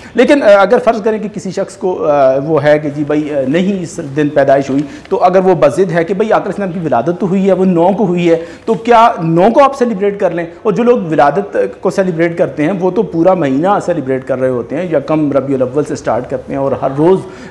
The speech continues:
मिलाद की महफ़िल होती हैं और उसको सेलिब्रेट किया जाता है। अ, दूसरा ये कहते हैं कि मुफ्ती साहब जी, वो अगर कोई ऐसा हुक्म होता या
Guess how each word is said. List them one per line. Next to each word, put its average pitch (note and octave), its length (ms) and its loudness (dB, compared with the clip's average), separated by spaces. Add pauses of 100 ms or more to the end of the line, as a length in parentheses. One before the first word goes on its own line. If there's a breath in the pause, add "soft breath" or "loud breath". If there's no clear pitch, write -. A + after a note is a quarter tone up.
मिलाद D#3+ 380 4
की E3 60 -4
महफ़िल D3 340 -2
होती C3 260 -4
हैं C3 140 -4
और C3 300 0
उसको C3 260 -4
सेलिब्रेट B2+ 420 -4
किया C3+ 120 0
जाता B2 240 2
है। G#3+ 60 4 (340 loud breath)
अ, E3 180 6
दूसरा A3 280 0
ये B3 120 0
कहते A#3 240 -2
हैं A3+ 80 -2
कि A3 60 -4
मुफ्ती F#3 240 -6
साहब G3+ 220 0
जी, A3 120 0
वो G#3+ 220 2
अगर F3+ 220 2
कोई F3 200 -2
ऐसा F#3 340 4
हुक्म D#3 280 0
होता C#3+ 560 2
या D3+ 360 4